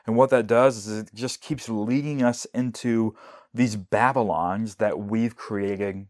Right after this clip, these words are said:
for ourselves. And so we see this repeat through the story of the Bible, and we really, we see it repeat in our own lives. And, and so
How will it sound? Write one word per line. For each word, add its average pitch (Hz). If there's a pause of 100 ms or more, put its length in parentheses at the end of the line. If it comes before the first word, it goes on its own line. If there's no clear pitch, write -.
for 90
ourselves. 95 (400)
And 107
so 113
we 104
see 135
this 120
repeat 113
through 107
the 98
story 104
of 92
the 92
Bible, 98
and 90
we 92 (100)
really, 110
we 98
see 101
it 101 (220)
repeat 98 (340)
in 95
our 92
own 90
lives. 90
And, 85 (520)
and 110
so 107